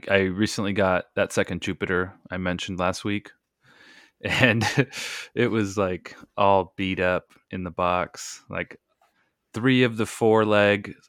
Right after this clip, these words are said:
uh, boots were completely cracked or, like, semi-cracked or semi-broken. Uh, one of them was completely bent. Like, I don't know if I'm gonna be able, I, I got it to, to stand and, and be level, but it's, it, uh, all, all the screws were loose.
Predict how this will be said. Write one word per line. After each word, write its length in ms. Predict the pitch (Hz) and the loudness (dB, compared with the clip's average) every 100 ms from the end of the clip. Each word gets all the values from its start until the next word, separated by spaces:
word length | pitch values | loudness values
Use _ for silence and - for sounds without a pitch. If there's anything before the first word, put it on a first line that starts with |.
| _ _ 101 | _ _ -2
uh, 320 | 95 87 - | 0 -2 -4
boots 560 | 101 117 113 - - | 0 2 2 -2 -10
were 180 | 104 104 | -2 -2
completely 480 | - 98 117 101 101 | -2 -4 -2 0 -2
cracked 540 | - 104 98 98 - | -2 2 4 2 0
or, 100 | 98 | -2
like, 220 | 87 87 - | -2 -4 -4
semi-cracked 840 | 101 95 92 - 87 87 - - _ _ _ _ _ _ - | -4 -4 -4 -4 -2 -4 -6 -16 _ _ _ _ _ _ -10
or 120 | 92 | -8
semi-broken. 840 | - 98 92 85 92 87 95 90 90 | -6 -6 -6 -2 -2 -2 -6 -6 -6
Uh, 220 | 90 87 90 | -6 -6 -6
one 340 | 95 104 110 | 0 2 4
of 80 | 104 | 2
them 200 | 107 104 | 0 -2
was 140 | 98 | -4
completely 440 | - 98 - 90 92 | -8 -10 -8 -6 -8
bent. 540 | - 92 92 92 - _ - | -2 0 0 -4 -12 _ -20
Like, 140 | 98 | -10
I 80 | 92 | -8
don't 120 | 95 | -6
know 120 | 95 98 | -4 -6
if 120 | - | -6
I'm 80 | 92 | -6
gonna 160 | 90 87 | -6 -6
be 140 | 92 | -6
able, 140 | 90 | -2
I, 140 | 101 110 | 2 2
I 60 | 113 | 2
got 180 | 113 117 | 4 4
it 120 | 113 | 2
to, 200 | 107 95 - | -2 -4 -6
to 100 | - | -14
stand 480 | - - 101 101 98 | -8 -2 0 0 -2
and, 160 | 92 90 | -6 -8
and 160 | 92 | -10
be 80 | 95 | -8
level, 420 | 90 92 90 82 78 | -4 -4 -4 -10 -12
but 180 | 78 - - - - _ _ _ - | -14 -16 -20 -20 -20 _ _ _ -20
it's, 180 | - - | -20 -18
it, 180 | - - - - | -16 -16 -14 -12
uh, 40 | - - - | -12 -8 -2
all, 200 | 135 - | 0 6
all 220 | 143 147 151 | 10 10 10
the 100 | 143 | 4
screws 400 | - 139 131 127 | 2 2 2 2
were 100 | 123 | 0
loose. 460 | 127 131 - - | 0 -2 -6 -16